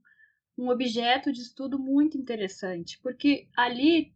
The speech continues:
tem um conjunto de pessoas que tá mobilizado em construir política pública pro arquivo nessas duas dimensões ao mesmo tempo, e eles iam ter que pensar nessa diferença, né?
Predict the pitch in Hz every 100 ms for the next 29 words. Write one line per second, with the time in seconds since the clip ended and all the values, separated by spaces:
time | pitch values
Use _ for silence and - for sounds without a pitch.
0 | _ - 294 302 277 247 226 247 208 -
1 | 196 196 247 254 247 220 - 277 - 254
2 | 254 294 247 233 226 196 214 233 247 254
3 | 240 - 226 226 - 220 208 - 214 208
4 | 247 269 254 - 220 196 _ - _ -
5 | 294 277 277 277 294 285 285 285 277 247
6 | 330 311 294 285 277 277 269 277 269 277
7 | 277 - 269 320 - 240 247 233 285 320
8 | 311 302 - 277 - 240 208 202 _ _
9 | 214 220 214 - 226 196 - 226 196 196
10 | 190 190 180 220